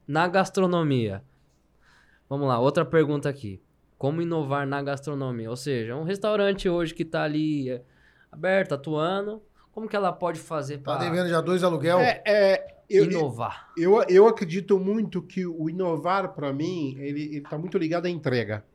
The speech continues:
Speaker 3: né?
Speaker 1: O inovar
Speaker 3: É.
Speaker 1: não é fazer algo dife-, uma
Speaker 3: N-,
Speaker 1: comida diferente, é
Speaker 3: não.
Speaker 1: fazer algo que já
Speaker 3: Bem
Speaker 1: existe.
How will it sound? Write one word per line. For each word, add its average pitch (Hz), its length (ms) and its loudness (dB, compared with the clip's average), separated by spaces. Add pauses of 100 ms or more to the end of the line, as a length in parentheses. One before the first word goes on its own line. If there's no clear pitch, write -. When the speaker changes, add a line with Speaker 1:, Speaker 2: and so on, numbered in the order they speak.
(140)
Speaker 3:
né? 131 380 -6 (420)
Speaker 1:
O 180 80 -10
inovar 226 720 0
Speaker 3:
É. 262 40 -10
Speaker 1:
não 254 220 -2
é 262 80 0
fazer 240 280 -2
algo 220 220 0
dife-, 202 540 -4
uma 190 160 -6
Speaker 3:
N-, 208 100 -6
Speaker 1:
comida 208 280 2
diferente, 156 640 -2
é 156 60 2
Speaker 3:
não. 151 80 2
Speaker 1:
fazer 160 360 2
algo 185 500 0
que 170 140 -12
já 127 100 -2
Speaker 3:
Bem 180 140 8
Speaker 1:
existe. 233 420 -4